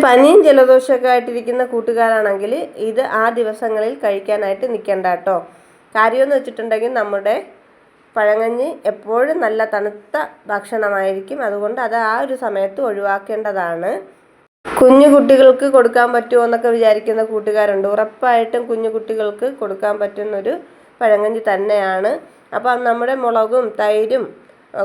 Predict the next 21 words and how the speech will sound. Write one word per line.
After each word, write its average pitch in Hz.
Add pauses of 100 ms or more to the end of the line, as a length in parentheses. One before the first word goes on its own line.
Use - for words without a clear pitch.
കുഞ്ഞുള്ളിയൊക്കെ 240
ഇടുന്നത് 233
കൊണ്ട് 233 (100)
തന്നെ 214
ഈ 233 (100)
ഒരു 247
പഴങ്കഞ്ഞിക്ക് 220
പ്രത്യേക 269
ഒരു 254
ടേസ്റ്റാണ് 202
കേട്ടോ. 185 (960)
കുഞ്ഞുള്ളിയും 269 (540)
ഉണ്ടമുളകും 247 (160)
അല്ലെങ്കിൽ 233 (220)
സാദാ 226
പച്ചമുളകോ 233
കാന്താരി 226
മുളകൊക്കെ 226 (480)
ചേർത്ത് 226
കൊടുത്തിട്ട് 220
ഇതുപോലെ 233